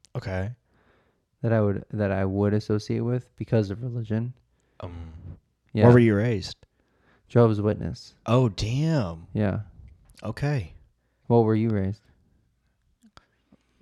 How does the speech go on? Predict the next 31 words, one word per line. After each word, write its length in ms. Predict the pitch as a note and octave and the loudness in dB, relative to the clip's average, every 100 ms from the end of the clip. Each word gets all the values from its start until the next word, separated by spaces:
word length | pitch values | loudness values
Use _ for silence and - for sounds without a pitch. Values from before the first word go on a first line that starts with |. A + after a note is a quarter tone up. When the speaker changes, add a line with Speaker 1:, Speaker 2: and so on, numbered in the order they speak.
| _ - | _ -16
Speaker 1:
Lutheran, 1000 | F#2+ G#2+ A#2 - A#2+ B2 A#2+ A#2 A#2 A#2+ - - | -8 -4 -4 -4 -4 -2 -4 -8 -10 -12 -16 -10
Missouri 480 | G#2 F2+ G2 G2 F#2+ | -6 -4 -4 -4 -6
Synod, 680 | - F#2+ F2+ E2 F2+ E2 - _ _ _ _ | -6 -8 -10 -14 -14 -18 -20 _ _ _ _
Christian. 460 | - G#2 F#2 - D#2+ | -8 -6 -6 -10 -2
But 200 | A#2+ B2 | 4 4
in 120 | A#2+ | 4
my, 380 | G#2+ G#2+ B2 B2+ - - - _ | 2 2 2 -2 -8 -20 -20 _
so 380 | - A#2 A2 G2+ | -6 0 0 -2
this 240 | G2+ C3+ D#3 | -6 -4 -4
is 100 | C3+ | -4
an 80 | A#2+ | -6
interesting 340 | A2+ A2+ G#2 | -8 -8 -8
thing. 220 | B2 A#2+ | -6 -4
One 100 | G#2 | -2
of 60 | B2 | 0
my 100 | A2+ | 0
best 300 | G2 A2 - | 0 -2 -4
friends 300 | - G#2+ G#2+ | -6 -6 -6
growing 320 | - F#2+ F#2 | -4 -4 -2
up, 260 | F2+ F2+ - - - | -2 -2 -4 -12 -2
well, 120 | A#2+ | 0
not 200 | C3+ - | 0 -2
growing 260 | F#2 E2+ | -4 -4
up, 140 | F2 - | -4 -4
like, 220 | F2+ E2 - | -6 -6 -8
when 120 | A#2+ G2+ | -4 -2
I 60 | |
was 200 | F#2+ E2+ | -2 -4
really 240 | F#2 G2+ G2 | -4 -4 -4
starting 320 | - F#2+ F2 | -6 -8 -6
to, 220 | E2+ | -8